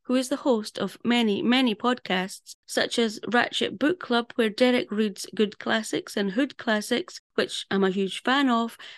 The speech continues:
and also Storytellers, which Derek describes as being four minds, one story, where two age-old activities of storytelling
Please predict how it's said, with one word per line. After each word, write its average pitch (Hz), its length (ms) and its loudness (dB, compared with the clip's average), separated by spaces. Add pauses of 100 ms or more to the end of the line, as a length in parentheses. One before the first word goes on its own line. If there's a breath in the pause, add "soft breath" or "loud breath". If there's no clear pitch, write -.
(100)
and - 160 2
also 254 420 2
Storytellers, 196 1120 -2 (100)
which - 200 -2
Derek 269 320 4
describes 220 580 -2
as 220 140 -6
being 214 420 2
four 277 320 6
minds, 214 640 4
one 185 400 0
story, 220 640 0 (220)
where 220 160 0
two 285 420 2
age-old 262 480 2
activities 220 640 -2
of - 140 -10
storytelling 214 840 0